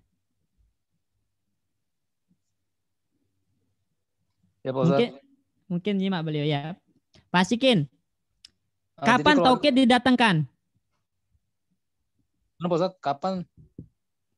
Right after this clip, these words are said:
Speaker 2: Kapan taukid didatangkan?
Speaker 1: Itu ada tiga kondisi, Pak Ustadz. Ya, ketika
Speaker 2: Enggak.
Speaker 1: tidak ada keraguan.
Speaker 2: Ketika ada keraguan atau
Speaker 1: Atau
Speaker 2: pengingkaran.
Speaker 1: pengingkaran. Ya.
Speaker 2: Nah,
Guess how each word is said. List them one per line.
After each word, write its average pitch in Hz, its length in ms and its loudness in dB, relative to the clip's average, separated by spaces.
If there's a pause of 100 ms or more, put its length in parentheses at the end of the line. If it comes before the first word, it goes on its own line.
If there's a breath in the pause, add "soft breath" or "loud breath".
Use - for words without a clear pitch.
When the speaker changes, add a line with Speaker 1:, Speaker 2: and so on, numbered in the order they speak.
(120)
Speaker 2:
Kapan 269 420 2
taukid 233 480 0
didatangkan? 208 800 2 (1300)
Speaker 1:
Itu 143 220 -14
ada 165 240 -2
tiga 156 320 -8
kondisi, 160 480 -6
Pak 139 80 -8
Ustadz. 127 280 -6 (180)
Ya, 131 260 -12 (640)
ketika 139 320 -8
Speaker 2:
Enggak. 185 60 0
Speaker 1:
tidak 226 180 4
ada 143 100 0
keraguan. 143 400 -4 (540)
Speaker 2:
Ketika 220 440 -2 (280)
ada 208 240 0
keraguan 214 560 -2
atau 240 400 -4 (1160)
Speaker 1:
Atau 190 100 -10
Speaker 2:
pengingkaran. 180 640 0
Speaker 1:
pengingkaran. 160 460 -2 (260)
Ya. - 140 -6
Speaker 2:
Nah, 160 240 -4